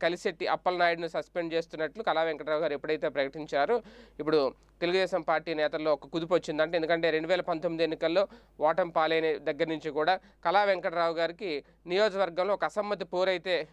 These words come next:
ఎక్కువైపోయింది. ముఖ్యంగా, ఆ, ఆయన కుమారుడు రామ్ మల్లిక్ నాయుడు నియోజకవర్గం, నియోజకవర్గంలో ఆయన చక్రం తిప్పుతున్నారు.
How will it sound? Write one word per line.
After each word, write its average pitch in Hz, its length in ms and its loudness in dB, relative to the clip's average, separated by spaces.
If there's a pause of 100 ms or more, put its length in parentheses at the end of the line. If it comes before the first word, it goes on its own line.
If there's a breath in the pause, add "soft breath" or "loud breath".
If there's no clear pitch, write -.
ఎక్కువైపోయింది. 175 800 -2 (320 loud breath)
ముఖ్యంగా, 214 480 2 (400)
ఆ, 160 420 2
ఆయన 185 200 2
కుమారుడు 190 640 0
రామ్ 190 320 2
మల్లిక్ 220 360 -2 (140)
నాయుడు 175 280 -2
నియోజకవర్గం, 170 720 -2 (280 soft breath)
నియోజకవర్గంలో 180 520 0
ఆయన 160 180 0
చక్రం 180 200 -4
తిప్పుతున్నారు. 170 560 -2